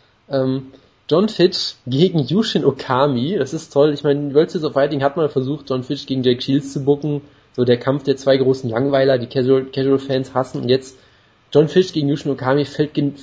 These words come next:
geht genau in diese gleiche Kerbe. Ich liebe es absolut. Ähm,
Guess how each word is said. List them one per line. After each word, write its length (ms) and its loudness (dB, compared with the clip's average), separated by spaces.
geht 180 -4
genau 360 2
in 60 0
diese 140 -4
gleiche 320 2
Kerbe. 380 0
Ich 140 -12
liebe 260 -2
es 120 0
absolut. 600 0
Ähm, 340 2